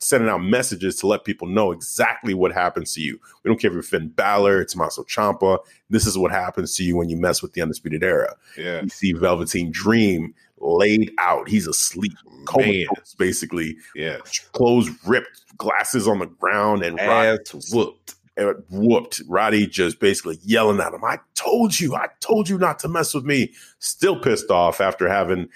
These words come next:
Speaker 1: that picture of him with the belt, half naked, uh, you know, messed with and photoshopped to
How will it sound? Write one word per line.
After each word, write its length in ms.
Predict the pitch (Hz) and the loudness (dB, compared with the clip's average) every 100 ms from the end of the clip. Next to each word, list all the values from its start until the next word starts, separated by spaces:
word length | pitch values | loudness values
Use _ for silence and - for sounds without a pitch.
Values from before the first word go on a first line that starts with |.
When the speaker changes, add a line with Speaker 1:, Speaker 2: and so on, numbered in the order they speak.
| - - | -20 -4
Speaker 1:
that 220 | 101 - | -2 -2
picture 460 | 120 113 113 107 101 | -4 -2 2 4 4
of 180 | 90 80 | 2 0
him 380 | 113 104 98 95 | 0 2 2 0
with 140 | 87 | -4
the 80 | 82 | -6
belt, 500 | - 107 101 - - _ | 0 2 2 0 -8 _
half 340 | - 113 95 - | -6 -2 -2 -2
naked, 440 | 101 98 104 90 _ - - | -2 0 -2 -2 _ -20 -8
uh, 360 | 87 85 78 71 67 - | -2 0 0 -4 -10 -8
you 100 | 101 | -6
know, 100 | 85 | -4
messed 380 | 92 101 - 98 | -2 -2 -2 0
with 340 | 101 95 - | 2 2 0
and 120 | 82 | -6
photoshopped 760 | - 113 107 101 - 104 101 - | -2 0 2 0 0 0 0 -2
to 220 | 87 80 | -6 -6